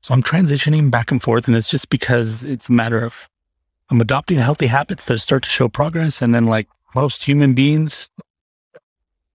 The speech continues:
I think now I can slack off a little. And the moment I slack off, it slams back over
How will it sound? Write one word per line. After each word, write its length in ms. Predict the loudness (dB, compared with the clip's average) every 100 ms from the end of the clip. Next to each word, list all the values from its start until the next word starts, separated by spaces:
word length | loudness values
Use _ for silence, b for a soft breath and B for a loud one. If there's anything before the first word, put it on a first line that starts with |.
| -4
I 140 | -2
think 240 | 0 0 2
now 240 | 2 2
I 80 | 2
can 160 | 2 2
slack 320 | 0 0 0
off 200 | 0 2
a 40 |
little. 200 | 2 2
And 80 | 0
the 60 | 0
moment 300 | 2 2 0
I 40 |
slack 360 | -2 -4 -4 -6
off, 260 | -8 -8
it 80 | -8
slams 460 | -2 0 2 0 0
back 320 | -4 -2 -2
over 320 | -2 -4